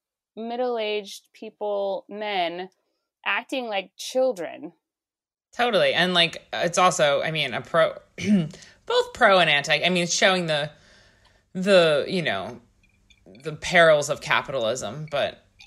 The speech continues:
Speaker 2: also
Speaker 1: It's also just, like,
Speaker 2: kind of pro-capitalist.
Speaker 1: the same thing with the Santa Claus and the same thing with, um, oh, you know what I forgot to mention? Oh, I can't believe I forgot this one. The Snowman.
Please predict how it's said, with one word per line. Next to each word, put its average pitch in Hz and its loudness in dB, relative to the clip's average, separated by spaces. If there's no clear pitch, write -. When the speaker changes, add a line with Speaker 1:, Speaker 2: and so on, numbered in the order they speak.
Speaker 2:
also 107 -8
Speaker 1:
It's - -8
also 320 -2
just, 339 -4
like, 294 0
Speaker 2:
kind 165 0
of 147 0
pro-capitalist. - 0
Speaker 1:
the 240 -8
same 254 -6
thing 285 -4
with 262 -6
the 240 -4
Santa 190 -6
Claus 220 -4
and 175 -10
the 170 -8
same 175 -12
thing 180 -14
with, 165 -12
um, 139 -12
oh, 240 4
you 262 2
know 254 0
what 254 4
I 262 2
forgot 240 -2
to 254 -2
mention? 226 -2
Oh, - 0
I 196 0
can't 240 -10
believe 220 -4
I 202 -4
forgot 175 -6
this 170 -14
one. 143 -12
The 185 -12
Snowman. 208 -10